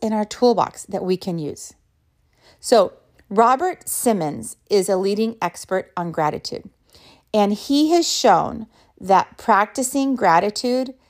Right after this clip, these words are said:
can significantly improve your emotional well-being. They can reduce your sense, uh, gratitude can reduce your sense of isolation. So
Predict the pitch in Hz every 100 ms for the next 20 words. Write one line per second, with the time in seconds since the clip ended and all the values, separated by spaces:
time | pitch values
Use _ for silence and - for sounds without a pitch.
0 | _ - 208 190 196 175 180 190 196 208
1 | 240 254 254 254 247 247 214 202 - 185
2 | 170 160 160 - 170 165 156 165 - 156
3 | 151 151 - - 214 _ _ _ _ _
4 | _ _ _ _ _ _ _ - _ -
5 | - - _ _ - 175 202 196 190 185
6 | - - _ - 190 165 165 - 180 190
7 | 170 202 202 - 202 196 180 190 175 -
8 | - - _ - - 165 - 180 196 208
9 | 208 202 214 190 180 170 190 185 - -
10 | 185 175 - 170 175 175 - 160 - 254
11 | 294 381 - - _ _ _ _ _ _
12 | _ _ _ _ _ _ - - 185 170
13 | 165